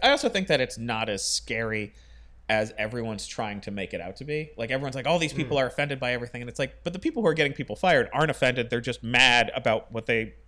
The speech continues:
Speaker 1: think other people are offended about, which those people aren't. So I think it's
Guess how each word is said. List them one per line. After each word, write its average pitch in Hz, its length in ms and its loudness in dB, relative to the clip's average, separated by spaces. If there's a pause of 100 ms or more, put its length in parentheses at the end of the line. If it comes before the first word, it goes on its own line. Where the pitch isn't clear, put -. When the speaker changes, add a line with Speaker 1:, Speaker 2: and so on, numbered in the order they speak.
(120)
Speaker 1:
think - 320 -2 (140)
other 156 200 6
people 107 320 -6
are 98 80 -4
offended 101 340 -4
about, 104 300 -6
which 110 280 -8
those 156 200 2
people - 300 -8
aren't. 120 240 -6 (920)
So 156 160 -2
I 147 60 2
think 180 200 -4
it's 160 160 -14